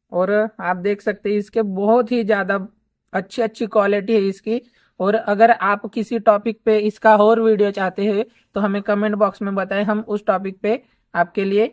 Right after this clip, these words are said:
ये वाले मोबाइल का एक और वीडियो बना देंगे। अभी तो हमने फिलहाल कैमरे का ही रिव्यू करा और आगे अगर आपको कोई भी और रिव्यू चाहिए मोबाइल के बारे में तो आप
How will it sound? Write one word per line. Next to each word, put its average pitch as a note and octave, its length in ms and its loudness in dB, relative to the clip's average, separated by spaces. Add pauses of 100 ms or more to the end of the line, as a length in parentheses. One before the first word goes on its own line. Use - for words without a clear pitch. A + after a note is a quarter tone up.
(240)
ये F#3+ 180 -2
वाले G3 340 0
मोबाइल G3 460 -4
का G3 120 -4
एक F#3 300 -6
और G3 200 -2
वीडियो F#3+ 300 -2
बना F#3 260 -4
देंगे। F#3+ 220 -4
अभी G#3 260 2
तो G#3 120 -2
हमने G3+ 360 -2
फिलहाल G3 680 -4
कैमरे G3 480 -4
का G3+ 120 0
ही A3 200 2
रिव्यू G3+ 340 0
करा F#3+ 320 0 (420)
और F#3 160 0
आगे G3 420 -2
अगर G#3 480 2
आपको G3+ 300 0
कोई A3+ 280 0
भी A3+ 140 0
और A3 180 6
रिव्यू G#3+ 300 2
चाहिए G#3 300 2
मोबाइल G3+ 420 0
के G3+ 160 -4
बारे F#3+ 260 0
में G3 180 -4
तो G#3 100 2
आप G3+ 400 0